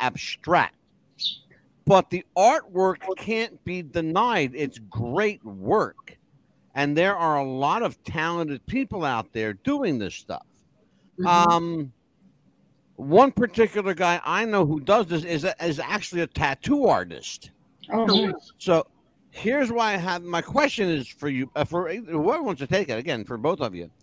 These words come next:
Speaker 1: Um, do you, will you guys use a, a, a tattoo artist, a street artist, uh, an unknown for your work?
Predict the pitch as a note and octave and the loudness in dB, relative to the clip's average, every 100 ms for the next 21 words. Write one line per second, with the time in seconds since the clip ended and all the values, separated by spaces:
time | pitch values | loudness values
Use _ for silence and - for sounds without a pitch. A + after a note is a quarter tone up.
0 | _ _ _ _ - E3+ E3 E3 D#3+ D3+ | _ _ _ _ -2 4 6 6 4 0
1 | C#3 - _ _ _ _ _ _ - D#3+ | -8 -12 _ _ _ _ _ _ -20 -18
2 | A#2 - A#3 A3+ F#3 F#3+ B3+ G#3 G3+ G3 | -12 -2 -2 -2 -6 -4 -4 2 4 4
3 | E3 A#3 B3 B3 A#3 A3+ C3+ A#2 C#3 G3 | 0 -4 0 -2 0 -4 -6 -8 -2 0
4 | A#3 C4 G#3+ F3 F3+ E3+ D3+ B2+ _ _ | 2 0 -2 -4 -2 0 0 -2 _ _
5 | _ _ _ C3 B2+ - C#3+ - D3+ C3+ | _ _ _ -10 -10 -8 -4 2 2 2
6 | - A#3+ G#3+ G3+ G#3 G#3+ G3 E3 B2+ - | 2 2 6 6 6 4 0 -2 -6 -8
7 | - G3 A3 - E3+ F#3+ F#3+ G3 D#3+ E3 | -8 -4 -4 -2 0 2 2 0 -2 -4
8 | C#3+ C3 B2+ C#3 - E3+ D#3 D3 E3 F#3 | -2 -2 -8 -10 -8 -8 -4 0 2 2
9 | G#3 G#3+ G#3 F3 _ _ _ _ _ - | 0 -6 -12 -16 _ _ _ _ _ -12
10 | G3 F#3 F3 F3 C#3+ D3+ A3+ C#4+ | -2 0 0 0 4 6 6 2